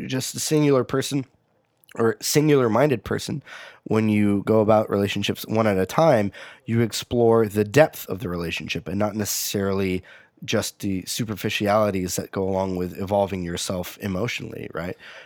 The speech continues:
You evolved yourself a lot more deeply rather than a lot more superficially. I guess there's a duality to it.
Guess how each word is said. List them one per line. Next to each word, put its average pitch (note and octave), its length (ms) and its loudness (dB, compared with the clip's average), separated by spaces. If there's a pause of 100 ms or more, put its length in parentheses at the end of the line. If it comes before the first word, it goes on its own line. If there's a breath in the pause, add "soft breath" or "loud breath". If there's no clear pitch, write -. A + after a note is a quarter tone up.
(120)
You A2+ 200 0
evolved A2 380 2
yourself G#2+ 500 0
a G#2+ 60 0
lot G2+ 240 0
more G2+ 300 0
deeply F#2 640 -4 (320)
rather F#2+ 300 -4
than F2+ 220 -4
a F2 60 -6
lot F2 200 -6
more F2+ 180 -6
superficially. - 760 -12
I G2 80 -6
guess - 220 -6
there's A2 280 -2
a G#2+ 80 -4
duality F#2+ 580 0
to - 140 -8
it. - 140 -6